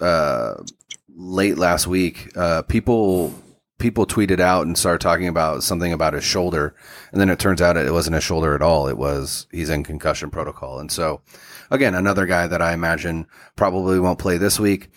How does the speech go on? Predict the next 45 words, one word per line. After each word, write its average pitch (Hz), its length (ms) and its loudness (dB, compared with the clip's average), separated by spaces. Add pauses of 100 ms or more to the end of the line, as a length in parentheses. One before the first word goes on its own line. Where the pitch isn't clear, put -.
(200)
and 80 140 -2
probably 82 300 2
come 80 200 -4
back 76 220 0
the 76 80 -6
following 78 360 0
week. 73 240 -4
But 98 120 2
again, 117 400 2
you 95 120 -2
know, 82 120 2
concussions 87 560 0
can 87 160 -2
linger. 85 320 2
It's - 140 -2
hard 85 260 2
to 92 80 -4
know 82 580 -2 (480)
exactly, 78 800 -2 (140)
you 85 120 -4
know, 76 200 -4 (140)
the 90 440 -2
severity 82 500 2
of 82 100 2
his 78 100 0
concussion 82 500 -2
and 76 100 -4
things 78 200 -6
like 76 160 -4
that. 78 240 0
So 78 280 0 (380)
again, 95 300 0
I 92 160 2
imagine 85 380 2
he'll 87 120 0
be 80 120 0
back 78 360 -2
by 80 160 2
week 78 240 -2
one, 104 320 2
but 80 260 2 (500)
concussions 82 580 -2
can 85 420 0
linger. 95 460 -2
So 78 360 -2